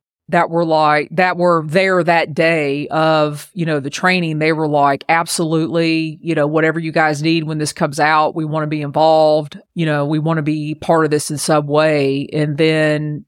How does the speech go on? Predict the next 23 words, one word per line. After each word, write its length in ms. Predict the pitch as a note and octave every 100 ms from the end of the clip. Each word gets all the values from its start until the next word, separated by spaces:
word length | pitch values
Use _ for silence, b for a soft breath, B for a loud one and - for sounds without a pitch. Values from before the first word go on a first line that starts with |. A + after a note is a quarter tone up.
| F3
you 100 | E3+
know, 320 | D#3 D3+ D3
our 180 | - -
ultimate 460 | G#3+ F4 G#3 D#3+ D#3
goal 380 | E3 D#3 D#3 -
is, 600 | D#3 D3+ C#3+ C#3+ C#3+ -
is 140 | F3 D3+
to 60 | F3+
raise 280 | A3+ C#4+ - F#3+ A3 C#3 - - _ _ _
because 560 | E3+ F3 G3 F3 E3 E3
they 180 | E3 F3
need 260 | F3 G#3+
it. 120 | D3+ -
They 180 | D3 E3+
need 180 | F3+ D#3
equipment. 640 | D3+ - B3 A3 A#3 - _ _ _ _ _ -
They 180 | E3
need 240 | F3 E3+ D3
nourishment 720 | D#3 F3 G3+ - F#3+ G3+ -
when 160 | E3+ D#3+
they're 180 | D3 D3+
out 220 | D#3 D#3+
there, 440 | E3+ E3 E3 E3+